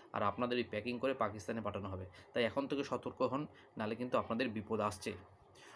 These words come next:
তো এই হলো খবর চ্যাম্পিয়ন্স ট্রফির আপডেট। শেষ পর্যন্ত বাংলাদেশও ইন্ডিয়াকে সমর্থন দিচ্ছে। তো আফগানিস্তান, বাংলাদেশকে শুভেচ্ছা জানাই তাদের আমাদের সমর্থন দেওয়ার জন্য। একে একে সবাই আসছে। পাকিস্তানে চ্যাম্পিয়ন্স ট্রফি হচ্ছে না, হচ্ছে না, হবে না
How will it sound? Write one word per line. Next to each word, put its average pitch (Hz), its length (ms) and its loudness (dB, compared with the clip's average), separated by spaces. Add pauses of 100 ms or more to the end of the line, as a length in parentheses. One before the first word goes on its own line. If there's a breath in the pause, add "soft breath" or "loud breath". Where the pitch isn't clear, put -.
(180 loud breath)
তো 131 120 0
এই 147 260 6
হলো 160 160 8
খবর 127 300 2
চ্যাম্পিয়ন্স 117 400 0
ট্রফির 123 240 0
আপডেট। 113 420 2 (840 loud breath)
শেষ - 240 -2
পর্যন্ত 135 340 0
বাংলাদেশও 120 680 2 (240)
ইন্ডিয়াকে 113 360 0
সমর্থন 113 420 -2
দিচ্ছে। 113 300 -4 (320 loud breath)
তো 107 80 -2
আফগানিস্তান, 117 680 0
বাংলাদেশকে 110 680 0 (320 loud breath)
শুভেচ্ছা 120 360 0
জানাই 113 280 0 (160)
তাদের 110 180 2
আমাদের 110 200 0
সমর্থন 110 420 -2
দেওয়ার 110 160 0
জন্য। 127 220 -4 (260 loud breath)
একে 110 220 0
একে 113 180 -2
সবাই 113 340 2
আসছে। 110 380 0 (320 loud breath)
পাকিস্তানে 135 600 0
চ্যাম্পিয়ন্স 107 460 0
ট্রফি 139 200 0
হচ্ছে 110 380 -2
না, 143 280 0
হচ্ছে 110 300 -4
না, - 140 -2 (120)
হবে 107 220 2
না 98 80 -10